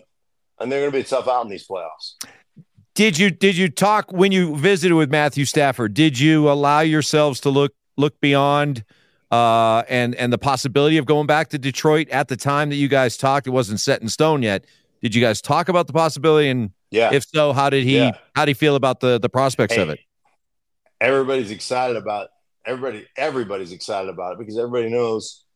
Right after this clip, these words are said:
Speaker 1: how much juice it's gonna bring,
Speaker 2: Mm-hmm.
Speaker 1: you know, and, and the fact that, hey, Matthew, like, like I said, Matthew's a Hall of Famer,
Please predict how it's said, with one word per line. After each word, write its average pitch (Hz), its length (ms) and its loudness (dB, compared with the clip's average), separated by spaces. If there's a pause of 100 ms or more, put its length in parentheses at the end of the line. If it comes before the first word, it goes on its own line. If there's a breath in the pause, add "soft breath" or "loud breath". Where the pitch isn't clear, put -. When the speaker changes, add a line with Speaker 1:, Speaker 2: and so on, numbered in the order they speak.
(240)
Speaker 1:
how 120 100 -4
much 120 260 -6 (120)
juice 110 340 -8
it's 127 160 -16
gonna 85 200 -14
bring, 76 340 -10 (320)
Speaker 2:
Mm-hmm. 85 400 -16
Speaker 1:
you 98 140 -4
know, 110 340 0
and, 98 160 -6 (160)
and 107 420 -10
the 113 120 -10
fact 127 480 -2
that, 113 260 -2 (480)
hey, 139 120 -6
Matthew, 156 720 -4 (160)
like, 110 260 -10 (140)
like 139 160 -4
I 131 80 -6
said, 104 220 -8
Matthew's 131 380 -8
a 101 40 -8
Hall 101 220 -4
of - 60 -16
Famer, 95 400 -12